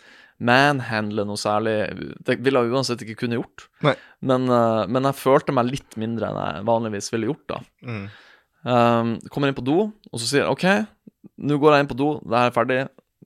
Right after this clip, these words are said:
Speaker 1: Og så, og i det jeg liksom, liksom sier, «Nå er det over det her», så tar hun ei annen dame og sier,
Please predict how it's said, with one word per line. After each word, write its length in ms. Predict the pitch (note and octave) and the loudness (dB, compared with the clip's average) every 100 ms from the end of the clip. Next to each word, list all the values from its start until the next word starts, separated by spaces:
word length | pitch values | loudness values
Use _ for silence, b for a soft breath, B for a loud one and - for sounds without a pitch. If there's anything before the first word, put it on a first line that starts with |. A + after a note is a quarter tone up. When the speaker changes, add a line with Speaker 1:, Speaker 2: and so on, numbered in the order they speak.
| _ _ _ _ _ _ | _ _ _ _ _ _
Speaker 1:
Og 100 | - | -4
så, 80 | D3+ - - _ | -4 -6 -14 _
og 140 | D#3 D3+ | 6 6
i 80 | D#3+ | 6
det 160 | C#3+ | 8
jeg 140 | C#3 A#2 | 8 6
liksom, 300 | A2 A#2 A2 | 2 -4 -4
liksom 220 | A2 A2 G#2 | -6 -6 -6
sier, 260 | - A2+ F#2+ _ _ _ _ _ | -2 -2 -2 _ _ _ _ _
«Nå 160 | - B2 | -6 -2
er 60 | A2 | 2
det 40 | |
over 200 | A2+ A2+ | 2 2
det 80 | - | 0
her», 220 | - - _ _ - - | -4 -6 _ _ -20 -12
så 140 | - | -12
tar 220 | A#2+ C#3 B2 | -2 2 2
hun 140 | - - | 0 -2
ei 80 | A#2+ - | -2 0
annen 300 | D#3 F3 F2 | 2 4 4
dame 160 | D#2 | 0
og 80 | F#2+ | -2
sier, 240 | - F#2+ | -4 -4